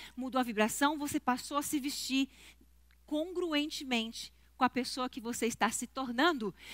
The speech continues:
porque a todo momento nós estamos gerenciando duas empresas. Quem eu sou? Um fracasso.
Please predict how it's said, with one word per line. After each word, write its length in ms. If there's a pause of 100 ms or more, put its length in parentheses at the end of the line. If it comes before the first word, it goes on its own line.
porque 200
a 80
todo 560
momento 480
nós 160
estamos 360
gerenciando 720 (320)
duas 380
empresas. 760 (380)
Quem 180
eu 80
sou? 300 (1600)
Um 80
fracasso. 720